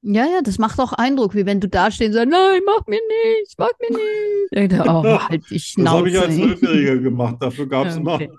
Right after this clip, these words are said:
Speaker 2: Dafür gab's immer was aufs Fressbrett.
Speaker 1: Ja, eben, siehst du? Siehst du?
Speaker 2: Ja, das hat nix ge-,
Speaker 1: <laughs>
Speaker 2: nix gebracht.
Speaker 1: Ja,
Speaker 2: Ja, ja,
Speaker 1: cool,
Speaker 2: klar, wir
Speaker 1: cool
Speaker 2: wurden
Speaker 1: bleiben. Ja.
Speaker 2: wir wurden total pazifistisch erzogen. Äh, halt die eine Wange hin, halt die andere Wange hin und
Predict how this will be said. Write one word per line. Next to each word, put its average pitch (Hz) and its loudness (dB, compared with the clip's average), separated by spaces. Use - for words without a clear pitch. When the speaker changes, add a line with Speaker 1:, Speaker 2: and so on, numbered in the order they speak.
Speaker 2:
Dafür 160 -2
gab's 143 -8
immer 151 -8
was 139 -10
aufs - -12
Fressbrett. 170 -4
Speaker 1:
Ja, 156 -2
eben, 208 4
siehst - -2
du? 262 0
Siehst - -6
du? 226 0
Speaker 2:
Ja, 226 0
das 190 0
hat - -2
nix 294 4
ge-, 285 -2
Speaker 1:
<laughs> - -20
Speaker 2:
nix - -12
gebracht. 151 -12
Speaker 1:
Ja, 214 0
Speaker 2:
Ja, 110 -6
ja, 131 -2
Speaker 1:
cool, 240 4
Speaker 2:
klar, 254 -2
wir 233 -4
Speaker 1:
cool 240 -2
Speaker 2:
wurden 233 -2
Speaker 1:
bleiben. 226 0
Ja. 208 -6
Speaker 2:
wir 98 -20
wurden 143 -8
total 123 -8
pazifistisch 131 -12
erzogen. 120 -10
Äh, 110 -14
halt 139 -14
die 127 -10
eine 131 -14
Wange 135 -10
hin, 127 -6
halt 131 -8
die 127 -16
andere 123 -10
Wange 123 -6
hin 117 -4
und 107 -14